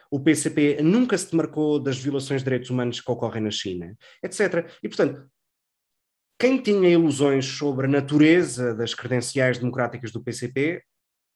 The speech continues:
peço desculpa, mas enganou-se. E, portanto, a mim não me surpreende. Ahm, e, portanto, o P C P o que está a fazer é cavar a sua própria, o seu próprio buraco para se enfiar.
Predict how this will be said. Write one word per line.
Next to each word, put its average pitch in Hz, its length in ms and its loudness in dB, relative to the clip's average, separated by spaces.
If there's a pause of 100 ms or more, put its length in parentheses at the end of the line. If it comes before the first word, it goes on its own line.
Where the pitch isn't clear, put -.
peço 170 200 0
desculpa, 180 280 -4
mas 143 180 0
enganou-se. 156 440 -2 (200)
E, 113 60 -10
portanto, 113 220 -2
a 123 40 2
mim 151 160 6
não 147 120 4
me 135 80 0
surpreende. 92 560 -8 (580)
Ahm, 131 640 2 (240)
e, - 80 -4
portanto, 135 240 0
o 131 60 -6
P 143 100 2
C 160 140 0
P 165 240 4
o 170 80 0
que - 60 -10
está 170 180 2
a 165 40 2
fazer 165 640 -4
é 175 380 -2 (200)
cavar 165 600 2 (240)
a - 60 -6
sua 139 360 0
própria, 147 400 2
o 143 100 -2
seu 151 200 0
próprio 170 640 0
buraco 165 840 4 (340)
para 196 100 2
se 190 160 0
enfiar. 196 480 0